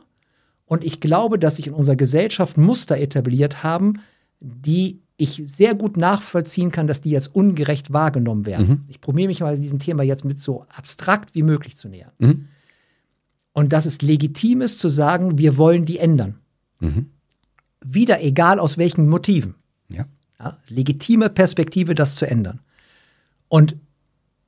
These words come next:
Speaker 1: wenn man gesellschaftlich und Organisation etwas ändern will, wenn man bedenkt, dass Systeme träge sind, dann ändern sich Systeme nie mit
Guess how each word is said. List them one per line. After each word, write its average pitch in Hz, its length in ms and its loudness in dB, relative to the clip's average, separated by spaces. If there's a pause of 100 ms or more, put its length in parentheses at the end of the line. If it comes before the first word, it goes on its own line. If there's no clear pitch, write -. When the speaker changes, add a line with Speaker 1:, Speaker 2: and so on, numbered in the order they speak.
(640)
Speaker 1:
wenn 156 280 2
man 160 200 2
gesellschaftlich 170 640 0
und 147 60 -2
Organisation 139 540 0
etwas 147 280 -4
ändern 165 480 0
will, 175 280 -2 (480)
wenn 120 100 0
man 113 80 0
bedenkt, 151 280 4
dass 147 100 0
Systeme 127 420 4
träge 185 380 4
sind, 156 360 2 (560)
dann 151 300 2 (120)
ändern 226 420 6
sich 165 280 0
Systeme 214 720 0
nie 196 440 2
mit 180 360 -2